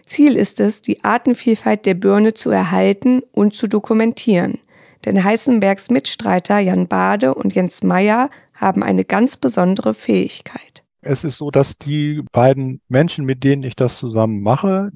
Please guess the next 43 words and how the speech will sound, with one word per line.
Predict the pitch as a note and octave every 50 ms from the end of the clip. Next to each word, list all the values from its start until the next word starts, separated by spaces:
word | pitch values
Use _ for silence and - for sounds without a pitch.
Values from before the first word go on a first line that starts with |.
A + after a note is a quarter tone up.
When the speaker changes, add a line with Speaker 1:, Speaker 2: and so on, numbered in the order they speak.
| - - - B2
Speaker 2:
in | C#3 C#3
der | C3 C3 B2+ A2+
Lage | A2 G#2+ A2+ B2+ D3+ D#3 E3+ D#3
sind, | C#3+ D3 D3+ D3+ D#3+ E3
als | D3 B2+ - - - -
einige | A#2 A2+ A#2+ A#2+ A2+ A2+ G#2 G2+
wenige | B2 C#3+ F3+ F3 E3 C#3+ C3 C3
von | - - C3+ B2
den | A#2+ A#2+ A#2
letzten | A2+ A#2 B2 - - - C3+
Menschen, | B2 A#2 B2 C3 - C3+
die | B2 A#2+
das | A#2+ A2+ A#2+ -
können, | - B2+ B2 B2 B2+ B2+ _ -
die | C3 A2+ A2+ A#2+ A2+
Frucht | - - - C3+ E3 F#3 - - - - - - _ _
anhand | - - A#2+ A#2 A2+ A#2+ C3+ C#3+ D3 D3
ihres | C#3 C3 C3+ - -
Aussehens | B2 A#2+ C3+ C#3+ - - B2+ A#2 G#2+ G#2 G2 F2+ E2 - - - - - _ _
zu | - B2+
erkennen. | - G#2 F#2 - - A2+ G2 F#2 E2 D2+ D2 D2 D2 _ _ _ _ -
Der | A2+ G#2
Stiel | - - D#3 C#3 C3 A2+
sieht | G#2+ G2+ -
so | - E3+ F3 E3+ F3 E3+
aus, | D#3 C3+ B2+ B2+ B2+ B2+ C3 - - -
der | - A2 G#2 G#2 G2+
Kelch | - B2+ A#2 A#2 G#2+ -
sieht | - G2+ F#2 G#2
so | C3+ D#3+ E3+ -
aus, | - C3 A#2 A#2+ A#2+ A2+ -
innen | - C3+ A#2+ A#2+ A#2+ A#2+
drin | A#2+ B2 A2 B2+ B2+ C3+ C3 - - - - - _
sind | - A#2 G#2+ -
die | A2+ -
Kerne | - A#2+ A2+ A2 G#2+ G#2+
so | B2 D#3+ E3 D#3+
und | C#3+ C3+ C3+ C3
so, | - C3+ B2 A#2
das | G#2+ G#2 - -
Kerngehäuse | - C#3 C3 B2+ B2+ B2+ G#2 G2 A2 G#2+ G2 G2+
ist | G2 F#2+ - -
so | D#3 D#3+ D#3 D3+ D3